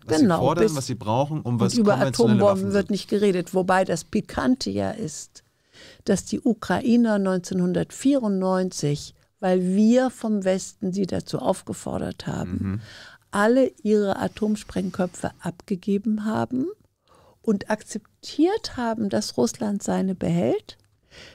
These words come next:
Speaker 2: Dafür haben die Vereinigten Staaten, Großbritannien und Russland ihnen garantiert, ihr werdet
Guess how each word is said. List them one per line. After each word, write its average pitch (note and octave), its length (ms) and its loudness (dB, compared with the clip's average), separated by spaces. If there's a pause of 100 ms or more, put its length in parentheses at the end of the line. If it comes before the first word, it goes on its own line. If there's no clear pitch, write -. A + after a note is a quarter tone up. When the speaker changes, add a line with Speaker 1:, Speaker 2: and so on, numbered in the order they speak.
(140)
Speaker 2:
Dafür B3 480 2
haben A#3+ 180 2
die G#3 100 0
Vereinigten G#3+ 540 -2
Staaten, A3 380 -2
Großbritannien G#3 840 -2
und G#3+ 160 -4
Russland G#3 640 -2
ihnen G3 260 0
garantiert, G3 1300 2 (880)
ihr A3 220 2
werdet G3 580 -2